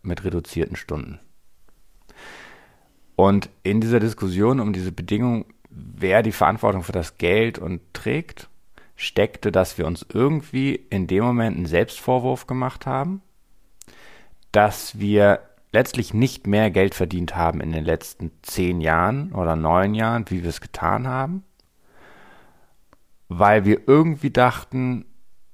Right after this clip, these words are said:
es hätte sei-, möglich sein müssen, so gute Beziehungen zu haben, Stichwort Beziehungskonto, das musst du gleich erklären, und gleichzeitig mehr Geld zu verdienen, als wir es getan haben.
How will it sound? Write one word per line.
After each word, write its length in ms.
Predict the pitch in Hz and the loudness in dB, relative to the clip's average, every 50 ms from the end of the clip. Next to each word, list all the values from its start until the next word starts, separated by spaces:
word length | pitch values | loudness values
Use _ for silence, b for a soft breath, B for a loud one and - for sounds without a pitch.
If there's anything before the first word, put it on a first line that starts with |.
| - - - _ | -20 -20 -20 _
es 320 | - - - - - - - - | -12 -12 -10 -10 -12 -12 -12 -10
hätte 380 | - - - 120 131 - 143 123 | -10 -4 -2 -2 0 0 0 0
sei-, 300 | 95 107 98 95 - 64 | 2 4 4 4 2 2
möglich 480 | 113 117 131 151 151 - 143 135 - | 2 2 4 2 2 0 -4 -6 0
sein 340 | - 123 120 120 117 117 113 | 2 4 4 4 4 2 2
müssen, 540 | 117 113 110 - - 117 113 110 107 - - _ _ _ _ _ _ _ _ _ _ _ - | 0 0 -2 -4 -4 -4 -4 -4 -6 -8 -12 _ _ _ _ _ _ _ _ _ _ _ -12
so 300 | - 95 92 107 127 135 | -10 -2 4 6 6 6
gute 300 | 123 135 143 135 - 117 | 6 4 2 2 2 0
Beziehungen 720 | 101 107 104 - - - 139 143 143 151 156 160 165 175 - - _ - - - - _ _ _ _ _ _ _ _ _ _ - - | -2 -2 -2 -4 -4 -2 0 0 2 2 0 -2 -4 -6 -8 -12 _ -20 -20 -20 -20 _ _ _ _ _ _ _ _ _ _ -20 -16
zu 220 | - - - 143 | -6 -2 -2 0
haben, 380 | 139 143 135 147 160 185 214 214 - - - - - - - _ _ _ - | 2 2 2 2 2 0 -2 -8 -10 -16 -20 -20 -20 -20 -20 _ _ _ -18
Stichwort 520 | - - - - 104 - - - 90 87 | -16 -6 -4 -4 -4 -2 -2 -2 -2 -2
Beziehungskonto, 800 | - 87 80 - - 113 120 127 143 - - - 139 143 147 139 | -2 -4 -6 -2 -2 0 0 0 -2 -4 -4 -2 -2 -2 0 -2
das 160 | 101 95 - | -4 -4 -4
musst 180 | 101 90 - - | -6 -6 -6 -6
du 60 | 101 | -8
gleich 240 | 95 - - - - | -6 -6 -6 -6 -6
erklären, 460 | 127 - - - 135 139 143 147 151 B B B B B B B B | -8 -8 -6 -4 -2 -2 -2 -4 -6 B B B B B B B B
und 220 | - 113 110 - - | -2 0 0 0 2
gleichzeitig 1160 | 98 95 101 107 127 127 - - - - 131 123 117 117 117 - - 113 107 101 - - - _ _ _ _ _ _ _ | 4 4 6 6 4 2 -2 -8 -4 0 4 4 4 4 4 2 -2 -2 -2 -4 -6 -14 -20 _ _ _ _ _ _ _
mehr 240 | 101 95 101 104 | -2 2 2 2
Geld 220 | 92 101 98 92 87 | 4 4 2 0 0
zu 140 | - - 87 | -4 -8 -6
verdienen, 360 | - 95 87 87 85 80 80 | -4 -4 -4 -4 -4 -4 -6
als 160 | 80 - - | -6 -8 -10
wir 60 | - | -14
es 80 | - - | -14 -14
getan 400 | - - - - - - 87 80 | -14 -12 -10 -10 -10 -10 -10 -12
haben. 160 | - - - | -14 -16 -18